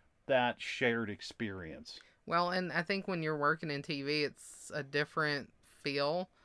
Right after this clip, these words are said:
Speaker 2: than working in movies, too. Like, in movies, I think you have more setups and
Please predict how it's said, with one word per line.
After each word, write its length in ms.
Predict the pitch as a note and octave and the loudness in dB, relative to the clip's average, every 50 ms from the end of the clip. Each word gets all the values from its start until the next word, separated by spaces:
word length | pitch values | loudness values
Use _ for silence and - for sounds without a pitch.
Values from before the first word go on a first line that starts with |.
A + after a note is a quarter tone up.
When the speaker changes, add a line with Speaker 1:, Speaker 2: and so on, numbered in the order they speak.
| - - - - - - _ _ | -20 -20 -20 -20 -20 -20 _ _
Speaker 2:
than 100 | D#3 D#3 | -4 0
working 260 | D#3 D#3+ E3 E3+ F3 D#3+ | 2 2 2 4 2 2
in 100 | D#3 D#3 | 2 2
movies, 420 | D3+ D#3 D3+ D#3+ D#3+ D3 - - | 2 2 2 0 0 -2 -4 0
too. 240 | - D#3 D3 D3 D3+ | 2 2 4 4 4
Like, 220 | C#3+ C#3+ C#3 - | 2 0 0 0
in 80 | C#3+ C#3 | -2 -2
movies, 480 | C3+ C3+ C3+ C#3+ D3 C#3 C#3 C3 - | -2 -2 -2 -2 -2 -2 -4 0 0
I 80 | C3 B2 | 0 0
think 420 | - - C3+ C3+ C3+ C3 B2+ - - - _ _ _ | 0 -2 -4 -4 -4 -6 -10 -12 -16 -18 _ _ _
you 120 | D#3+ D#3 C#3+ | -8 -4 -2
have 160 | C#3 C3+ C3+ | -2 -2 -2
more 160 | C#3 C3 B2+ | -4 -4 -6
setups 720 | B2+ - - B2+ B2+ B2+ B2+ B2+ B2+ B2+ B2+ B2+ - - | -6 -4 -2 0 0 2 2 2 2 2 0 -2 -4 -8
and 180 | C3 B2 C3 - | -8 -8 -8 -10